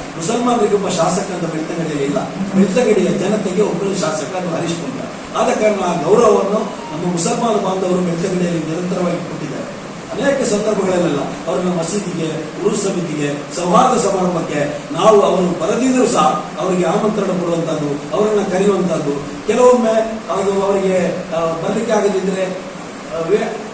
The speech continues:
ಅಲ್ಲದ ವೇಳೆಯಲ್ಲೆಲ್ಲ ಬಂದು ಮುಖ ತೋರಿಸಿಕೊಂಡು ಹೋದದ್ದು ಇದೆ. ನಮ್ಗೆ ಅಷ್ಟು ಆಗ್ಲಿ, ನಮ್ಮ ಶಾಸಕರು ಬಂದ್ರಲ್ವ ಅಂತ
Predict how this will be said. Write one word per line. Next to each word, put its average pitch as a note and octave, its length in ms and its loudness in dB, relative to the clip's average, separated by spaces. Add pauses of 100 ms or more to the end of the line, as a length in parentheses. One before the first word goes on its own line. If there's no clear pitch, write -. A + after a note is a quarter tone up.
(120)
ಅಲ್ಲದ G#3+ 420 0
ವೇಳೆಯಲ್ಲೆಲ್ಲ F#3 520 4
ಬಂದು E3+ 240 -2
ಮುಖ F3 300 -2
ತೋರಿಸಿಕೊಂಡು E3 520 -2
ಹೋದದ್ದು D#3+ 400 -2
ಇದೆ. D3 480 -4
ನಮ್ಗೆ A#3+ 160 0
ಅಷ್ಟು A3 260 2
ಆಗ್ಲಿ, F#3+ 320 0
ನಮ್ಮ F3+ 320 -2
ಶಾಸಕರು F#3 480 0
ಬಂದ್ರಲ್ವ D#3+ 360 -2
ಅಂತ C#3+ 120 -2